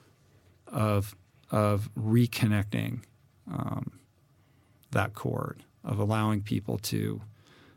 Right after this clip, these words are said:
um, engage in something that is primal, that I think is deeply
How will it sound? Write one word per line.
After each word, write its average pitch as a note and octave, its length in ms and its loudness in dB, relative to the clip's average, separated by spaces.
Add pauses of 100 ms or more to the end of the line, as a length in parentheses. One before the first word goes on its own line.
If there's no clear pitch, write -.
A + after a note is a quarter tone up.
(220)
um, - 380 -4 (320)
engage A#2+ 460 8
in A#2 120 6
something G#2+ 440 2
that G#2 140 2
is G2+ 140 2
primal, A2+ 560 0 (560)
that - 100 -2
I G2+ 80 2
think G2 140 2
is F#2 140 -2
deeply A2 680 0